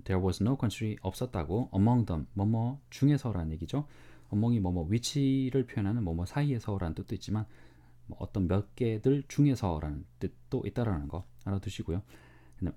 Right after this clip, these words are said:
unemployment, employee가 채용하다 합니다. 그래, employment 그러면 채용이 될 거고요.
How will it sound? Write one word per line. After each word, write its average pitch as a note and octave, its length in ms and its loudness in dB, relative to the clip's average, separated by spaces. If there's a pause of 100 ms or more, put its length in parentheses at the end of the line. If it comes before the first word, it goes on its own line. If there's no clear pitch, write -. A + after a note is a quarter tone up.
unemployment, G2+ 840 2
employee가 C#3+ 840 0 (1400)
채용하다 D3+ 480 0
합니다. G#2+ 300 -2
그래, F2 180 -4
employment A#2+ 560 2
그러면 F#2 220 0
채용이 D3 320 2
될 F#2 100 -2
거고요. D#2 460 -6